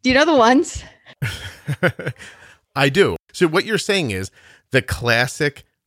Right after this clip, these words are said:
Speaker 2: medical I D is what you're looking for, because that's just, it, it's what you're trained to do. It's what happens more over than not.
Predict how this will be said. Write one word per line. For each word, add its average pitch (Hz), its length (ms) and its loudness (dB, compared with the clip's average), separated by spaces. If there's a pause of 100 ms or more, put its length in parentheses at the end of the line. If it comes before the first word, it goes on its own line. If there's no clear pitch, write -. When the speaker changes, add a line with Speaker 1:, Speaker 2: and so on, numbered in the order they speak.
(300)
Speaker 2:
medical 120 480 0
I 123 160 2
D 147 460 -4
is 107 140 -6
what 98 180 -6
you're 107 100 -4
looking 107 260 -4
for, 73 200 -10
because 95 320 -6
that's 110 280 -2
just, 110 380 -4 (680)
it, 120 180 -6
it's 127 200 -8
what 127 140 0
you're 120 120 -4
trained 135 320 -2
to 120 60 -8
do. 120 260 2
It's 101 180 -6
what 117 120 -2
happens 117 500 -2
more 110 240 0
over 110 260 -2
than 95 180 -4
not. 98 300 -2